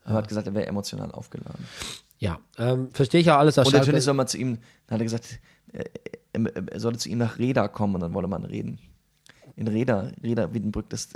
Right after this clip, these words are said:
Speaker 1: Reda, das, also das gefällt mir.
Speaker 2: Klingt
Speaker 1: Das
Speaker 2: wie eine, aber klingt wie,
Speaker 1: Reda wohnt.
Speaker 2: klingt wie eine Drohung, finde ich.
Speaker 1: Ja.
Speaker 2: Ähm, der ist ja auch, der ist ja auch, äh, der ist doch auch Fleischfabrikant, ne?
Speaker 1: Na, kommt, ist er ja in bester Gesellschaft.
Speaker 2: Ja, ja, ich wollte gerade sagen, aber das klingt ja noch mehr wie eine Drohung dann.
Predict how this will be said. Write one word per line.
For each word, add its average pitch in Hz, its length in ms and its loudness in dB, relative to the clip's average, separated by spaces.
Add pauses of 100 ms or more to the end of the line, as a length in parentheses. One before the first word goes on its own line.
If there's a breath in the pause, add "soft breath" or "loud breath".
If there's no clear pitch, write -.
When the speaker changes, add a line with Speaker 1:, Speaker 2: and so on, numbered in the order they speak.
(160)
Speaker 1:
Reda, 110 340 -2
das, 117 260 -6
also 110 140 -4
das - 240 -8
gefällt - 300 -8
mir. - 80 -8
Speaker 2:
Klingt 120 180 -2
Speaker 1:
Das 131 80 4
Speaker 2:
wie - 40 2
eine, 117 180 0
aber 120 100 2
klingt 156 180 2
wie, 151 60 6
Speaker 1:
Reda 143 160 6
wohnt. 98 80 -4
Speaker 2:
klingt 147 140 4
wie 143 60 6
eine 135 120 6
Drohung, 127 320 6
finde 101 240 -2
ich. - 160 -8 (160)
Speaker 1:
Ja. - 140 -4 (880 loud breath)
Speaker 2:
Ähm, 131 320 4
der 135 120 6
ist 127 40 2
ja 131 100 6
auch, 120 80 0
der - 200 2
ist - 100 0
ja 123 100 6
auch, - 220 -2
äh, 113 600 -4
der 127 100 4
ist 120 100 0
doch 131 100 6
auch 110 120 4 (260)
Fleischfabrikant, 110 880 -2
ne? 127 220 2 (1500)
Speaker 1:
Na, 78 440 -6
kommt, 98 180 -6
ist 110 160 -8
er 117 80 -2
ja 110 140 0
in 123 60 -4
bester 120 220 -4
Gesellschaft. - 500 -4
Speaker 2:
Ja, 127 60 8
ja, 165 200 12
ich 117 60 4
wollte 127 160 2
gerade 127 120 2
sagen, 139 100 6
aber 127 80 4
das 117 80 2
klingt 127 120 -4
ja 120 80 2
noch 110 80 2
mehr 123 160 2
wie 117 60 0
eine 104 100 -2
Drohung 98 320 -4
dann. 92 160 -6